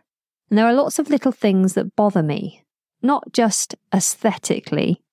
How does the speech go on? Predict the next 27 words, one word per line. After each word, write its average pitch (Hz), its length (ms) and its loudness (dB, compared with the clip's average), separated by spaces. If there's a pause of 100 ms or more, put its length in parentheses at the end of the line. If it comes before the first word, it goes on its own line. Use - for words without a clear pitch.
(260)
Oh, 160 440 0 (960)
I - 100 -6
like 165 180 -2
that 160 140 -4
word, - 260 -4 (340)
aesthetically. - 960 -4 (840)
Aesthetically 180 640 0
means 170 680 2 (500)
how 180 180 2
something 165 420 0
looks, - 480 -2
so - 300 -2
the 151 120 2
look 165 240 0
of 147 100 -4
something. - 600 -6 (640)
For 190 140 0
example, 156 720 -2
upon 196 460 0
viewing 226 540 2 (260)
a 208 120 4
beautiful 202 800 0
manor 185 400 0
house, 165 480 -2 (200)
I 190 100 2
might 226 280 0
say, 170 360 0